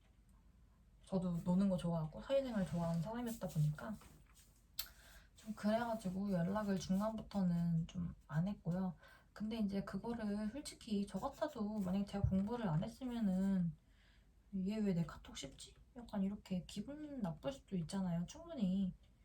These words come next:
근데 정말 미안하게 생각하고 <laughs> 하지만 그럼에도 "공부하는구나, 열심히 하고 있구나,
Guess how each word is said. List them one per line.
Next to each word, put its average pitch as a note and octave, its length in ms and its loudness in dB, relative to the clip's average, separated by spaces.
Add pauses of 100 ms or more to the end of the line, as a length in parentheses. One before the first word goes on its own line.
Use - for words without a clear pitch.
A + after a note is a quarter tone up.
(460)
근데 G3+ 560 0 (1300)
정말 - 280 -8
미안하게 G3+ 460 -2
생각하고 C4 580 -6
<laughs> - 300 -6 (1000)
하지만 C4+ 340 2
그럼에도 A3+ 1000 -2 (840)
"공부하는구나, A3+ 880 -2
열심히 G3+ 320 -4
하고 A#3+ 200 -2
있구나, A3+ 520 -2